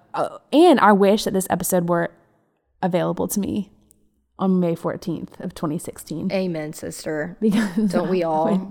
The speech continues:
Speaker 1: would, I would have been like, "Oh, that's why I'm upset."
Speaker 2: Right.
Speaker 1: But, and it's never like a,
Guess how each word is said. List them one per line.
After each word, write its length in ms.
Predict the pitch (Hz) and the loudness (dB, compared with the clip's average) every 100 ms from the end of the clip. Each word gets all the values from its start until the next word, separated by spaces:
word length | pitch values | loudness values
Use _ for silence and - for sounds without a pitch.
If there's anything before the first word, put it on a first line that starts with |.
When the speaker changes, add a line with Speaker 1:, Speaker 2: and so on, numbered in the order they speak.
| - | -10
Speaker 1:
would, 80 | 311 311 285 - | -6 -4 -4 0
I 240 | 226 226 | 4 4
would 140 | 226 233 | 6 4
have 100 | 214 | 4
been 180 | 220 208 | 4 4
like, 200 | 185 - - | 2 0 4
"Oh, 420 | 262 254 208 190 | 4 6 4 2
that's 300 | - 247 - | 0 -2 0
why 100 | 175 | 2
I'm 160 | 170 170 | 0 -2
upset." 360 | - - - - | -8 -8 -10 -10
Speaker 2:
Right. 480 | - 185 - - - - | -8 -6 -6 -8 -6 6
Speaker 1:
But, 220 | 254 233 | 8 10
and 100 | 233 | 8
it's 180 | 220 220 | 6 6
never 280 | 226 208 220 | 4 6 6
like 200 | 214 196 | 6 6
a, 360 | 180 175 175 | 4 4 2